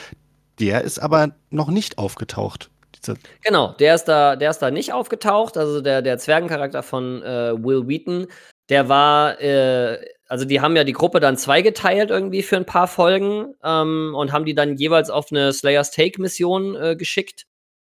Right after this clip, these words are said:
Speaker 2: und, äh, haben dann im Endeffekt nur zwei der Charaktere, die da irgendwie als Gastcharaktere aufgetaucht sind, dann eben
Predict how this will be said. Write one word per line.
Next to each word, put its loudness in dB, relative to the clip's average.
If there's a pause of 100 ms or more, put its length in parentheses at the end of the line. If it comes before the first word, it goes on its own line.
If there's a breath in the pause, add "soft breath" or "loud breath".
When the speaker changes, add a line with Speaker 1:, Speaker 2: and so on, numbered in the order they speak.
(120)
Speaker 2:
und, 2
äh, -6
haben 2
dann 0
im -2
Endeffekt -4
nur 0
zwei 2
der 2
Charaktere, -4
die -8
da 0
irgendwie -4
als -4
Gastcharaktere -8
aufgetaucht -8
sind, -8
dann -6
eben -10